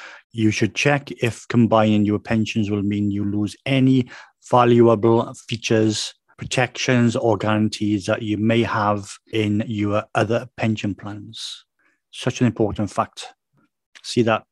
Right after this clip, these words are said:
being missed all the time. Check the charges in your plans to see if you will be paying more or less in charges as a result,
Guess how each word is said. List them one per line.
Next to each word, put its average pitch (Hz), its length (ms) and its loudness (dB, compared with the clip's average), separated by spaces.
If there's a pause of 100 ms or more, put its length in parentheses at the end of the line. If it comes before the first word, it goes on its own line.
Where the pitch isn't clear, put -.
(100)
being 107 180 0
missed 107 240 -4
all 104 220 -2
the 95 80 -8
time. 101 540 -8 (760)
Check - 320 -2
the 131 80 -2
charges 117 480 2
in 101 80 2
your 98 140 2
plans 95 400 -2
to 101 80 -8
see 104 200 0
if 98 140 -6
you 98 100 -2
will 98 160 -2
be 104 220 -2
paying 98 380 -2
more 123 340 6
or 107 220 0
less 107 240 -2
in 107 100 -4
charges 98 560 -4
as 92 140 -10
a 104 40 -4
result, 104 600 -4